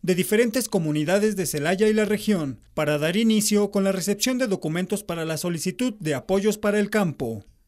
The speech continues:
Durante la reunión, el secretario de Desarrollo Agroalimentario y Rural, Paulo Bañuelos Rosales, comentó que con este tipo de apoyos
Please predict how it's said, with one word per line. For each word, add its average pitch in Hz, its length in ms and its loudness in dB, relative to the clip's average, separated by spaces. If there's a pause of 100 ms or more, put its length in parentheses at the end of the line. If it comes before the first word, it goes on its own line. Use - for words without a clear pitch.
(220)
Durante 160 420 0
la 160 120 2
reunión, 208 540 4 (140)
el 196 120 2
secretario 214 500 2
de 220 140 4
Desarrollo 170 560 0
Agroalimentario 147 800 0
y - 20 -2
Rural, 160 560 -2
Paulo 202 320 4
Bañuelos 151 400 2
Rosales, 202 680 2 (280)
comentó 202 380 4
que 262 100 -4
con 185 180 2
este 196 220 0
tipo 214 260 0
de 226 80 6
apoyos 220 560 2